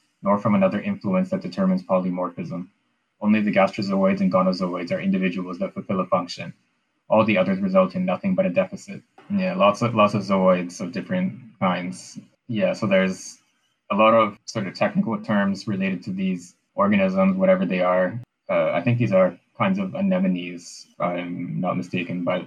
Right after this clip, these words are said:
I'm not super confident about that. But some of these technical terms are,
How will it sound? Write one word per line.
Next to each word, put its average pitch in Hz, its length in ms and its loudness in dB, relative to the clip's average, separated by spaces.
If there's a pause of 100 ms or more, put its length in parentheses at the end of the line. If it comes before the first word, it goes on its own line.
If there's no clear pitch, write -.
I'm 90 320 0
not 92 320 0
super 104 220 -2
confident - 360 0
about - 240 -2
that. - 240 -2 (180)
But 92 240 4 (220)
some 107 180 4
of 95 80 4
these 92 180 0
technical 95 380 0
terms 98 440 0
are, 90 440 0